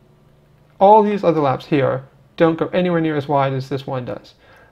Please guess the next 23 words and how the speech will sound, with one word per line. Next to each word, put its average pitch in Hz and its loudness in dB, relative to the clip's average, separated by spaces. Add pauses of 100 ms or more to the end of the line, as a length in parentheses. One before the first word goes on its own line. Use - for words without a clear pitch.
Uh, 131 -4
we 151 -2
know 165 4
there's 143 4
a 143 -6
curb 170 4
out 160 6
here, 160 2
so - -10
I'm 131 -4
using 139 -6
a 135 -6
lot 156 2
of 151 0
it, 165 -8
so - -8
this 139 -8
is 143 -10
good. 123 -8
So 143 -8
that's 156 -2
one 165 2
note, 156 -4